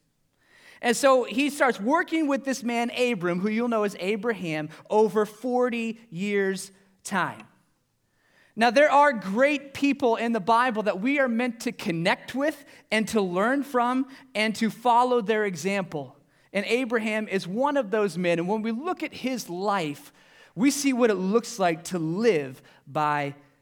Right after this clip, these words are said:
faith. And so I want to give to you this morning just three components of living by faith.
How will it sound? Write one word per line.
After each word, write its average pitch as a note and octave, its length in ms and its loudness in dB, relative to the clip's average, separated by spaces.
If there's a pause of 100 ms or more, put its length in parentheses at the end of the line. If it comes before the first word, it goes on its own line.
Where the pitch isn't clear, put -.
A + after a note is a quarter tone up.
(120)
faith. - 560 -6 (840)
And E3+ 60 -12
so A3 140 0
I G#3 80 4
want A3+ 200 -4
to A3 100 -6
give F#3+ 260 -6 (120)
to A3+ 60 -8
you A3+ 100 -8
this A3 220 -10
morning D#3 320 -4
just D#3 240 -10
three F#3 280 -8
components E3+ 760 -8 (280)
of D#3+ 180 -8
living F#3 600 -4
by C#3 420 -8 (280)
faith. - 560 -16